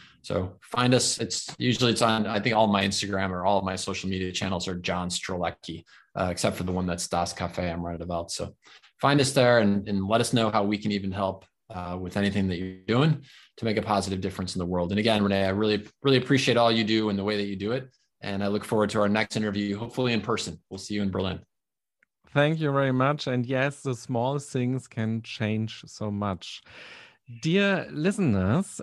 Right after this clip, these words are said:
Speaker 2: that was the first interview in English. Pooh, <laughs> after four years here of podcasting, I hope you liked it. And I'm sure that you were able to take something away from it and now want to think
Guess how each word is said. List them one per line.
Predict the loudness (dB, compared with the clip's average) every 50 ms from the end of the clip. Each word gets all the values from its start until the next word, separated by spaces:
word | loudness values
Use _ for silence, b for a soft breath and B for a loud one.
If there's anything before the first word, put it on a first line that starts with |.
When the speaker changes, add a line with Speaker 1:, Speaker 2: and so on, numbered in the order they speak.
| -10
Speaker 2:
that | -6 -4 -4 -2 -2
was | 0 0 0 0 -2
the | -4 -4
first | -4 -6 -6 -2 0 2 2 2 0 -2 -2 -2
interview | -2 0 0 0 0 0 0 0 2 2
in | 2 2
English. | 2 2 2 2 2 4 4 4 4 2 0 -4 -10 -16 -16
Pooh, | -10 -6 -2 -2 2 2 2 2 0 -2
<laughs> | -4 0 2
after | 2 2 0 -4 -12 -2 2 2 2 2 B B B B B -4 B B B B 4 4 4 4 0
four | 0 0 2 4 4 4
years | 4 4 4 4 4 4 2 0 -6
here | -4 0 2 4 4 4 4 2 0 B B B B B
of | -2 -2 -2 0
podcasting, | 2 2 2 2 0 0 4 4 6 6 6 4 2 0 0 0 0 0 0 -2
I | -2 -2 0
hope | 0 0 0 -2 -2 -6 -8
you | -6 -4 -2
liked | 0 0 2 2 2 0 -2 -4 _ -8
it. | -6 -6 -6 -8 _ B B B B B B -10 B _ _
And | 0 0 2 2 2 2 2 0 0 -2 -2 -2
I'm | -2 0 0 0
sure | -2 -2 2 4 4 6 6 4 4 2 B B B B B B B -8 -6
that | -6 -4 -2
you | -2 0
were | 0 0 0 0
able | 0 -2 0 0 0 -2 -2
to | -4 -6 -10 -10
take | -6 -4 -2 -2 -2 -4 -8 -8
something | -6 -4 -2 -2 -4 -4 -4 -4 -4 -2 -2
away | 0 0 0 0 0
from | -2 -2 -4 -4 -4
it | -6 -8 -8 -10 b b b b b b _ -6
and | -6 -4 -4 -4 -4
now | -2 0 0 0 0 -2 -4
want | -6 -4 -4 -4 -4 -6 -8 -10
to | -12 -12
think | -10 -8 -6 -4 -4 -4 -6